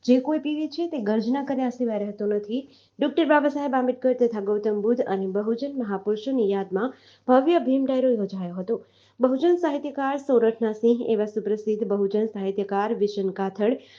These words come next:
રણછોડદાસ પંડ્યા લોક સાહિત્યકાર સહિતના સાથી મિત્રો દ્વારા ભવ્ય ભીમ ડાયરાનું આયોજન બૌદ્ધિક વાતો, બાબા સાહેબના જીવનકાળ તેમજ તેમના શિક્ષણ, બંધારણ સહિતનું રસપાન કરાવવામાં આવ્યું હતું.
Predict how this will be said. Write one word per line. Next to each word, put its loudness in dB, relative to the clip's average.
રણછોડદાસ 0
પંડ્યા 4
લોક 0
સાહિત્યકાર -2
સહિતના 4
સાથી 0
મિત્રો 2
દ્વારા 2
ભવ્ય 2
ભીમ 2
ડાયરાનું 0
આયોજન 0
બૌદ્ધિક 4
વાતો, -2
બાબા 0
સાહેબના -2
જીવનકાળ -2
તેમજ -4
તેમના 0
શિક્ષણ, -8
બંધારણ -2
સહિતનું -2
રસપાન 2
કરાવવામાં 0
આવ્યું -4
હતું. -6